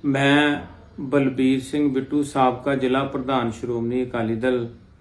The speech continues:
ਅੱਜ ਬਹੁਤ ਹੀ ਭਰੇ ਮਨ ਨਾਲ ਆਪ ਜੀ ਨਾਲ ਵਿਚਾਰਾਂ ਦੀ ਸਾਂਝ ਪਾਉਣ ਲੱਗਾ। ਮੈਂ ਤੇ ਮੇਰਾ ਪਰਿਵਾਰ ਇੱਕ ਪੰਥਕ ਪਰਿਵਾਰ ਆ।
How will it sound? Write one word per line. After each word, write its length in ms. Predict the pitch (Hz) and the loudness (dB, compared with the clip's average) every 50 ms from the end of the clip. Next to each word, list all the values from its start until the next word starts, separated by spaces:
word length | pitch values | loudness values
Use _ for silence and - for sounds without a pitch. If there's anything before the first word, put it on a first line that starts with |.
| - - - - - - - - - - - - - - - - - - - - - - - - - 143 139 | -20 -20 -20 -20 -20 -20 -20 -20 -20 -20 -20 -20 -20 -20 -20 -20 -20 -20 -20 -20 -20 -20 -10 0 2 4 4
ਅੱਜ 180 | 139 131 147 156 | 4 4 2 2
ਬਹੁਤ 520 | 151 135 127 147 151 156 165 170 165 170 | 2 2 2 2 4 4 4 4 2 2
ਹੀ 80 | 170 165 | 0 0
ਭਰੇ 340 | 160 - 170 151 131 131 143 | 2 2 2 4 4 4 4
ਮਨ 300 | 151 156 151 143 143 139 | 6 6 6 6 6 6
ਨਾਲ 480 | 139 139 139 143 139 135 127 127 143 143 - - - - - - - - - - - - - - - - - - - - | 6 6 6 6 4 4 2 -2 -4 -10 -16 -20 -20 -20 -20 -20 -20 -20 -20 -20 -20 -20 -20 -20 -20 -20 -20 -14 -2 4
ਆਪ 300 | 143 135 131 135 131 127 | 8 8 8 8 6 4
ਜੀ 120 | 139 147 143 | 2 4 4
ਨਾਲ 320 | 147 147 143 143 143 139 | 6 6 6 6 4 4
ਵਿਚਾਰਾਂ 460 | 131 139 135 - 135 123 120 123 131 135 | 2 0 -2 0 0 0 2 2 2 2
ਦੀ 120 | 135 139 | 2 0
ਸਾਂਝ 360 | 135 - 143 131 131 139 143 135 | 0 0 0 2 2 2 2 0
ਪਾਉਣ 260 | 135 123 120 127 120 | 0 -2 -2 -2 -2
ਲੱਗਾ। 280 | 120 117 120 139 135 135 135 135 135 - - - - - - - - - - - - - - - - - - - - - - - - - - - - - - 151 | -4 -2 0 0 2 2 0 -2 -6 -10 -16 -20 -20 -20 -20 -20 -20 -20 -20 -20 -20 -20 -20 -20 -20 -20 -20 -20 -20 -20 -20 -20 -20 -20 -20 -20 -16 -8 0 4
ਮੈਂ 380 | 143 143 143 139 143 147 151 | 6 8 8 8 8 6 6
ਤੇ 140 | 147 156 165 156 | 4 2 2 4
ਮੇਰਾ 320 | 156 147 143 135 139 139 | 4 4 6 6 4 2
ਪਰਿਵਾਰ 600 | 139 139 143 135 127 123 123 127 131 131 131 127 127 - - - - - - - - - - - - - - - - - - - - - - - - - - - - - - - - - - - - - - - - - - - - - | 2 2 0 2 4 6 8 8 8 8 8 6 0 -2 -6 -14 -20 -20 -20 -20 -20 -20 -20 -20 -20 -20 -20 -20 -20 -20 -20 -20 -20 -20 -20 -20 -20 -20 -20 -20 -20 -20 -20 -20 -20 -20 -20 -20 -20 -20 -20 -20 -20 -20 -20 -16 -8 -2
ਇੱਕ 200 | - 170 - - | -2 -2 -2 -4
ਪੰਥਕ 500 | - - - 170 170 170 170 - 202 196 190 | -6 0 2 4 4 4 2 0 -2 -2 0
ਪਰਿਵਾਰ 480 | - 175 156 - 131 127 127 127 135 | 0 2 2 4 6 8 8 8 8
ਆ। 220 | 143 139 135 131 | 8 6 6 4